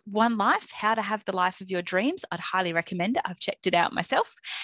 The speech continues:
And most recently, in fact, it's coming out July one, is the Million Dollar Micro Business. So Tina's actually won some pretty cool awards like the Telstra National Young Businesswoman of the Year, an Australian Business Champion,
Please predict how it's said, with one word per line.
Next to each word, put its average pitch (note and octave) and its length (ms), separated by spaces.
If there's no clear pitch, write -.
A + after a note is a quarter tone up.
And C4+ 360
most C4+ 360
recently, B3 600
in G3 180
fact, B3+ 320
it's - 160
coming B3+ 380
out G#3 220
July G3+ 520
one, G#3+ 440
is A3+ 160
the A#3+ 260
Million A#3+ 640
Dollar F#3 360
Micro F3 500
Business. E3+ 580
So A#3 240
Tina's E4 400
actually G#3+ 280
won F#3 200
some G3+ 180
pretty G#3 240
cool G3 420
awards F3 460
like G#3 140
the - 80
Telstra G3+ 580
National G3 380
Young F3 240
Businesswoman A#3 640
of A3 80
the A3 160
Year, A3+ 340
an E3+ 100
Australian G#3 640
Business F3 340
Champion, C#4 680